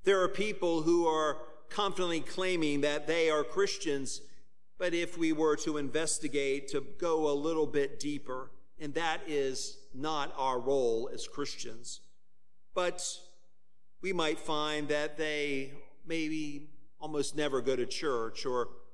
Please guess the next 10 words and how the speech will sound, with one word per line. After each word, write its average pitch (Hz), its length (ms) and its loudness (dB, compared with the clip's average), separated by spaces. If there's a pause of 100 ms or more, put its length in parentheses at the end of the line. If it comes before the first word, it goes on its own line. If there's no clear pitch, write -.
(100)
find 147 220 0
a 139 60 4
way 143 220 4
to 127 100 2
connect 131 480 0
with 123 160 0
the 127 60 -4
church 123 540 0
or 127 160 2 (580)
connect 147 560 0